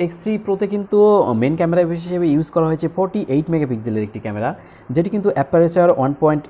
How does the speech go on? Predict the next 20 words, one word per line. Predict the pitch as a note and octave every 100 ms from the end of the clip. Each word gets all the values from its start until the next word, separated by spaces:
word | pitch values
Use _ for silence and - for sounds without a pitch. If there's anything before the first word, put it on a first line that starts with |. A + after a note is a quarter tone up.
| D#3
এইট | D#3 E3 E3+ D3+
এবং | E3 E3 D#3+
এটি | B2+ D3+
কিন্তু | D#3+ E3
Sony | B2+ C#3+ D3
তরফ | D3 D#3
থেকে | D3+ D3+
নেওয়া | D3 D3 D3+ - - -
আইম্যাক্স | C#3 D3+ D3 D3 - -
ফাইভ | - D3 D3+ -
এইটটি | A#2+ - A2 G#2
টু। | F2+ D#2 - - _ _ - _ _ - - - - - -
এবং | A2 A#2+ - D#3
আট | G#3
মেগাপিক্সেলের | A3 A3 A3 A3 G#3 G#3+
একটি | G#3+ G#3+
কিন্তু | G#3+ A3 G#3+ -
আল্ট্রা | - F3+
ওয়াইড | E3 E3+ F3
রয়েছে | F3 E3+